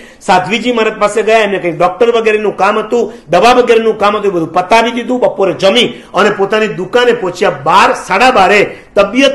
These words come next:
થોડી નાદુરસ્ત હતી, એ માટે એમને ઘરે રહેવાનું હતું. અને એમાં જ સમાચાર મળે કે સાધ્વીજી ભગવાનને લેવા જનાર કોઈ નથી, તો લાવ હું જઈ આવું. નાદુરસ્ત તબિયતમાં એમને વિહાર કરાવી મહાત્માને લઈ આવ્યા. અને બપોરે જેવા દુકાને પહોંચ્યા,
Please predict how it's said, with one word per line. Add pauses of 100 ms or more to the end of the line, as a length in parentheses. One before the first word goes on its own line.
(160)
થોડી
નાદુરસ્ત
હતી, (320)
એ
માટે
એમને
ઘરે
રહેવાનું
હતું. (240)
અને
એમાં
જ
સમાચાર
મળે
કે
સાધ્વીજી
ભગવાનને
લેવા
જનાર
કોઈ
નથી,
તો
લાવ
હું
જઈ
આવું. (280)
નાદુરસ્ત
તબિયતમાં
એમને
વિહાર
કરાવી
મહાત્માને
લઈ
આવ્યા. (200)
અને
બપોરે (260)
જેવા
દુકાને
પહોંચ્યા,